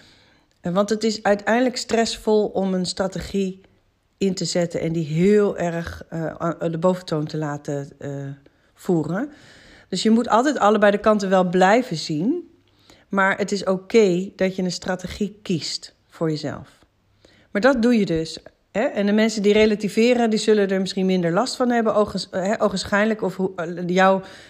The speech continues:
lijken er minder last van te hebben. Eh, maar dat is wel buitenkant.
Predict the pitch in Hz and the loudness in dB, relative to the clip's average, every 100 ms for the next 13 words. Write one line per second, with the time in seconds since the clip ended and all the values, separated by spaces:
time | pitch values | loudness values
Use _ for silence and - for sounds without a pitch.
0 | - 175 196 247 269 254 247 240 233 208 | -6 2 4 4 2 4 4 4 4 2
1 | 214 - - - 214 214 214 202 185 190 | 0 -8 -18 -2 -2 -2 -4 -2 0 0
2 | 208 269 302 - - - _ _ - 175 | 0 -4 -6 -12 -20 -20 _ _ -6 -4
3 | 175 185 214 214 196 - 196 190 175 175 | 0 0 0 -2 -6 -2 2 2 2 0
4 | 180 180 165 147 143 - | 0 -2 -10 -12 -14 -20